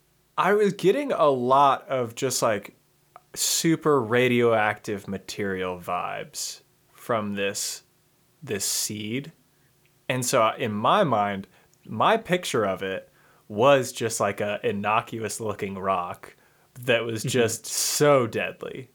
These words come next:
Speaker 1: that if you got too close to it, it would murder you because it was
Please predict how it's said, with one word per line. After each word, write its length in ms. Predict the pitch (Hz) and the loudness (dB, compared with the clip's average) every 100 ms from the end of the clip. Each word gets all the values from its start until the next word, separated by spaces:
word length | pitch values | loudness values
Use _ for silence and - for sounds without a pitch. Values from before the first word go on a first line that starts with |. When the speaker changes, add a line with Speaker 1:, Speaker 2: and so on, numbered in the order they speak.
| _ _ | _ _
Speaker 1:
that 180 | - 110 | 0 0
if 160 | 107 - | 0 -4
you 100 | 107 | 0
got 320 | 117 117 131 | 2 2 0
too 200 | - 120 | -2 0
close 360 | 127 117 104 - | 2 2 2 0
to 120 | 107 | -2
it, 60 | 101 | -2
it 80 | |
would 180 | 104 95 | -4 -4
murder 400 | 104 147 160 135 | 0 2 4 4
you 220 | 123 117 | 2 2
because 280 | 117 117 117 | 0 0 0
it 60 | 110 | 0
was 220 | 107 | -4